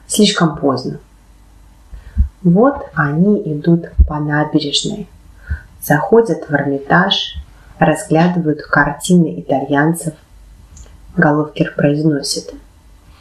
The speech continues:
"Я бы купил этого зеленоватого Тинторетто. Надо спросить, может,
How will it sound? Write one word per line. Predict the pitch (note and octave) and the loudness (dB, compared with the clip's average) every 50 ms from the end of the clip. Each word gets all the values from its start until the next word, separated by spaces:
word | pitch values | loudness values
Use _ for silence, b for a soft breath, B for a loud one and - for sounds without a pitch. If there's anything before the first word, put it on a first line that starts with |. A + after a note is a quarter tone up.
| B B B B B B B B - - | B B B B B B B B 2 4
"Я | F4 E4+ E4+ D4+ | 6 6 6 4
бы | C#4 C4+ | 0 -2
купил | - - A#3+ A3 - - A3+ F3 D3 C#3 | -2 -2 -2 -2 0 2 4 4 4 2
этого | - C#3+ D#3 - - D#3 D3 D3 D3 D3 - - - | 0 -2 -2 0 0 -2 0 2 0 0 0 2 0
зеленоватого | E3+ E3 F3 F3 E3+ E3 E3+ E3 E3 D#3+ D#3 D3 C#3+ - - - C#3+ C#3 C3 C3+ - | 2 2 4 4 4 4 2 2 0 0 0 0 -2 -2 -2 -4 -4 -4 -4 -4 -2
Тинторетто. | - - D#3 D3+ D3+ - D3 C#3 C#3 C3 - - - - G#2 - - - - _ - - - - - - - - - - - - - - - - - - - - F#3+ | 0 2 2 2 2 0 0 0 0 -2 -4 -6 -4 -4 -4 -4 -4 -6 -14 _ -20 -20 -20 -20 -20 -20 -20 -20 -20 -20 -20 -20 -20 -20 -20 -20 -20 -20 -8 2 4
Надо | G#3 G#3+ G3+ F#3 F#3 | 4 4 4 2 -2
спросить, | F3+ - F#3+ G3 F#3+ F#3+ - F3 C#3 A#2+ - - - - - | -4 0 2 2 2 2 0 -2 -2 -4 -4 -14 -10 0 2
может, | E3+ E3 F3 E3+ - E3+ E3+ D#3+ E3 - - | 4 4 4 4 2 0 0 -2 -2 -6 -16